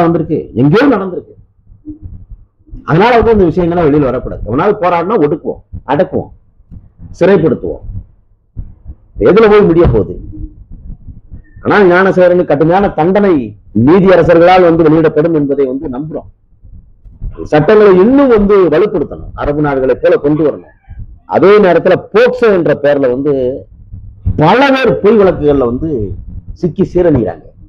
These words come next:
கண்ணீர் விடுறாங்க. எல்லாம் வந்து அரசு அதெல்லாம் வந்து விசாரிக்கிறதே கிடையாது. ஏதாவது பழி வாங்கணும் ஒருத்தனை, காட்டு பிரச்சனையா, வீட்டு பிரச்சனையா, பக்கத்து வீட்டு பிரச்சனையா, எந்த பிரச்சனையாவது கையில் எடுக்கிறோமா, அதுக்கு ஒரு பெண்ணை பகடக்காயா வச்சு யாராவது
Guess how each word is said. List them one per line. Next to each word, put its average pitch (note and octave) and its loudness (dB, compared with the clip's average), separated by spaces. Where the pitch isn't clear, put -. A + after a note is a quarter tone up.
கண்ணீர் E3+ 2
விடுறாங்க. - -6
எல்லாம் F#3 2
வந்து F3+ 4
அரசு F3+ 0
அதெல்லாம் D#3 0
வந்து D#3 0
விசாரிக்கிறதே E3 -2
கிடையாது. A2+ -8
ஏதாவது A3+ 4
பழி F#3 4
வாங்கணும் E3 0
ஒருத்தனை, C3 -4
காட்டு D3+ -2
பிரச்சனையா, B2 -6
வீட்டு C#3+ -6
பிரச்சனையா, A#2+ -4
பக்கத்து D3 -6
வீட்டு A#2 -8
பிரச்சனையா, A#2 -6
எந்த A3 2
பிரச்சனையாவது E3+ 0
கையில் C#3+ 2
எடுக்கிறோமா, A#2+ -2
அதுக்கு D3 4
ஒரு A2 0
பெண்ணை E3+ 2
பகடக்காயா D3+ 0
வச்சு C#3+ -10
யாராவது G3 2